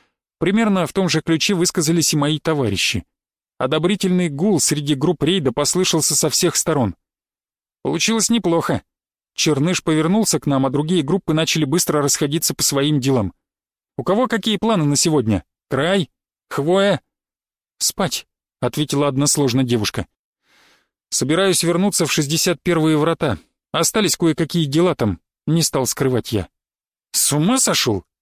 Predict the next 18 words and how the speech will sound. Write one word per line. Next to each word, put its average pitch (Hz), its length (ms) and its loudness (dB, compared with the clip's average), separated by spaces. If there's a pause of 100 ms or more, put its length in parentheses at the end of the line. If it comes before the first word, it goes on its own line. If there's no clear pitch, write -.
(340)
Слышал 214 500 0
про 185 160 -2
поговорку 175 560 0
о 160 120 0
пони?» 110 360 0 (640)
«Слышал, 135 520 0 (400)
но 151 140 2
время 180 260 2
не 135 120 2
ждёт. 113 340 -2 (360)
Да 165 120 0
и 202 200 0
не 147 140 2
устал 185 340 0
я 139 140 2
от 135 100 -4
этой 139 160 -2
прогулки». 127 560 0